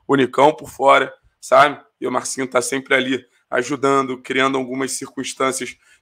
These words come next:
que, que podem ter bons, bons frutos ali, tabelinha com o Nicão, o Eric chegando como elemento surpresa pelo lado direito, em outros momentos o Richard já foi esse elemento surpresa pelo lado direito.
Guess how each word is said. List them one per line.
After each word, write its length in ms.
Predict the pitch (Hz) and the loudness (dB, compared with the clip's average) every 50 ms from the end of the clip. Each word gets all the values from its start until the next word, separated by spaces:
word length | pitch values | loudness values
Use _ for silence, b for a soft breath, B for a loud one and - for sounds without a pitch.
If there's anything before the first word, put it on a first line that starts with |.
| b | b
que, 360 | - 139 151 139 135 - - _ | -10 -6 -4 -4 -4 -4 -8 _
que 120 | - - 131 | -12 -12 -12
podem 560 | - - 123 127 135 135 131 131 127 127 _ _ _ _ _ _ _ _ | -6 -2 2 2 2 2 0 -2 -4 -6 _ _ _ _ _ _ _ _
ter 420 | - 143 139 139 135 - - _ _ _ _ - | -2 0 2 2 2 0 -4 _ _ _ _ -20
bons, 760 | 131 123 113 139 143 147 147 147 147 139 - - - - - _ _ _ _ _ _ _ _ _ _ _ - | -16 -8 -4 -2 -2 -2 -2 -4 -8 -10 -12 -14 -14 -16 -18 _ _ _ _ _ _ _ _ _ _ _ -14
bons 280 | 190 247 349 320 - | -12 -10 -10 -10 -10
frutos 600 | - - - - - 196 202 - - - 131 120 | -12 -16 -14 -8 -8 -6 -6 -8 -10 -10 -6 -4
ali, 400 | 120 120 131 151 - - - _ _ - | -2 -2 -2 -2 -4 -6 -12 _ _ -6
tabelinha 500 | - 127 120 123 139 139 147 143 143 131 | -4 -4 -2 -2 -2 -2 -2 -2 -4 -4
com 140 | - - | -6 -8
o 20 | 139 | -12
Nicão, 500 | 131 127 - - 139 156 160 143 123 - b b b b | -12 -10 -6 -4 -2 -2 -2 -4 -6 -10 b b b b
o 140 | - 117 123 | 0 2 4
Eric 260 | 127 139 135 127 - | 4 4 2 0 -6
chegando 320 | - - 123 120 131 131 123 | -10 -10 -8 -6 -6 -6 -6
como 180 | - 131 127 | -6 -4 -4
elemento 280 | 127 123 123 127 123 123 | -2 -2 -2 -4 -6 -8
surpresa 440 | - - - _ - 131 127 120 120 | -10 -16 -18 _ -4 -4 -4 -4 -4
pelo 220 | 117 - 117 117 | -6 -6 -4 -2
lado 200 | 117 123 - - | -2 -2 -2 -4
direito, 520 | - 110 - 117 127 156 156 135 131 - b b b b b b | -6 -6 -2 0 0 0 0 -2 -4 -10 b b b b b b
em 80 | 135 | -4
outros 220 | 143 143 139 - - | -4 -4 -4 -6 -6
momentos 420 | 127 135 131 139 139 131 - - b b b b | -4 -2 0 0 -2 -2 -4 -10 b b b b
o 100 | b 143 | b -6
Richard 560 | 151 - 135 170 196 175 - - 147 139 127 127 | -4 -4 -4 -4 -4 -4 -2 0 0 0 0 0
já 120 | 123 131 127 | 2 4 2
foi 220 | 120 120 131 135 | 4 2 0 0
esse 160 | 135 131 - | 0 0 0
elemento 340 | 135 127 127 123 131 131 127 | 0 0 2 2 0 -2 -2
surpresa 560 | - - 117 - _ - - 135 135 120 123 | -4 -12 -14 -16 _ -6 -4 -4 -2 -2 -4
pelo 300 | 120 - 127 123 123 117 | -6 -4 -2 -2 -2 -2
lado 320 | 117 123 127 127 123 123 104 | 0 2 2 2 2 0 -6
direito. 540 | - 113 110 113 135 151 151 143 147 _ | -12 -8 -2 0 2 2 2 0 -4 _